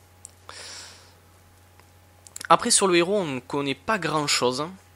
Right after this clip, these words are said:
Bon, après, euh, bon, bien sûr, hein, euh, déconseillé au moins de dix-huit ans, parce que quand même, mine de rien, c'est un peu, euh, c'est un peu chaud quand même ce qui est à voir.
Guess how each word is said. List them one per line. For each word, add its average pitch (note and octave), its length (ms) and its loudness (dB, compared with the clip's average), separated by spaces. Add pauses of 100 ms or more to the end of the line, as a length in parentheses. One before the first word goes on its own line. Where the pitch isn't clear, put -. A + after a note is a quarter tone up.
(960)
Bon, C#3 80 10
après, E3+ 280 8
euh, C3+ 80 8
bon, C3+ 140 2
bien C3+ 100 0
sûr, C#3+ 240 2
hein, C#3 140 0
euh, A2 340 0
déconseillé B2+ 380 -2
au B2+ 60 0
moins B2+ 120 -2
de A#2 280 -2
dix-huit A2+ 420 -6
ans, C#3+ 160 -2 (100)
parce - 160 -10
que A2 160 -10
quand G#2+ 160 -6
même, A2+ 140 -8
mine G#2+ 180 -8
de G#2 80 -6
rien, A2 220 -8
c'est - 180 -6
un F#2+ 120 -10
peu, G#2+ 260 -12
euh, G2 80 -10 (720)
c'est - 100 -10
un G#2 60 -8
peu G#2 100 -10
chaud B2 180 -2
quand A#2+ 120 0
même A2+ 140 -2
ce - 60 -6
qui - 80 -8
est G#2 100 -6
à G#2 40 2
voir. G#2+ 380 -2